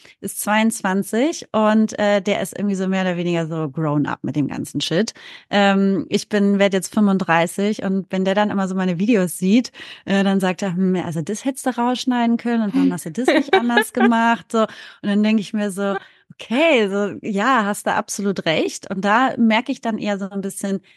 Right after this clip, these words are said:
Speaker 1: ja, da darf man sich auch wieder so ein bisschen als Anfänger, ähm, fühlen und das ist auch in Ordnung, weil jeder fängt irgendwie als Anfänger an und manchmal habe ich mich da halt auch mit anderen Leuten verglichen, auch was ihre Videos so angehen, die das einfach so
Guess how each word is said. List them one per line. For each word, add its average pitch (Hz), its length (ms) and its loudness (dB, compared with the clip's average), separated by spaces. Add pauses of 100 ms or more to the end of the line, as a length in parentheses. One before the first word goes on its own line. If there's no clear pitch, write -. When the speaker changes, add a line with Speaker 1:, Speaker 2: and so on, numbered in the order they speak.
(140)
Speaker 1:
ja, 190 500 0 (420)
da 202 120 0
darf 233 260 4
man 294 160 6
sich 214 220 -2
auch 170 200 -2
wieder 180 180 -4
so 170 80 -6
ein 175 40 -2
bisschen 190 200 -4
als 160 180 -2
Anfänger, 180 720 -4
ähm, 165 400 -4
fühlen 247 480 4
und 202 100 2
das 190 120 -2
ist - 80 -8
auch 185 160 -4
in 175 60 -6
Ordnung, 202 320 -2
weil 175 140 0
jeder 196 360 2 (200)
fängt 208 220 0
irgendwie 180 240 -4
als 170 220 -8
Anfänger 175 480 -4
an 202 200 2
und 180 200 2 (420)
manchmal 208 260 2
habe 214 80 2
ich 202 100 0
mich 233 120 2
da 185 120 -8
halt 190 200 2
auch - 80 -8
mit 202 160 -4
anderen 196 220 2
Leuten 185 260 2
verglichen, 202 500 0
auch 196 180 0
was - 160 -4
ihre 175 180 -2
Videos 214 380 2
so 208 60 -4
angehen, 196 440 2 (420)
die 208 60 0
das 233 220 2
einfach - 480 -4 (340)
so 247 100 2